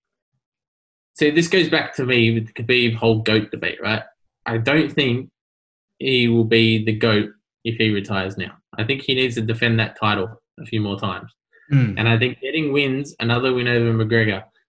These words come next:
Speaker 1: maybe a win over Chandler, maybe eventually fighting Ferg-, like, the more na-, names he adds to that list, he's gonna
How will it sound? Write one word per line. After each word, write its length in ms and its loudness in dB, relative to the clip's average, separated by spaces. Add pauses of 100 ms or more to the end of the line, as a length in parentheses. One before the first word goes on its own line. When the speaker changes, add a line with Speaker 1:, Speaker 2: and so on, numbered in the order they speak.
(280)
Speaker 1:
maybe 280 2
a 80 4
win 180 2
over 760 2 (540)
Chandler, 600 0
maybe 320 2
eventually 440 0
fighting 300 0
Ferg-, 240 0
like, 180 -4
the 60 -4
more 380 -2 (340)
na-, 140 -2 (120)
names 380 0
he 100 0
adds 260 -2
to 80 -6
that 120 -2
list, 500 -2 (640)
he's 140 -6
gonna 460 0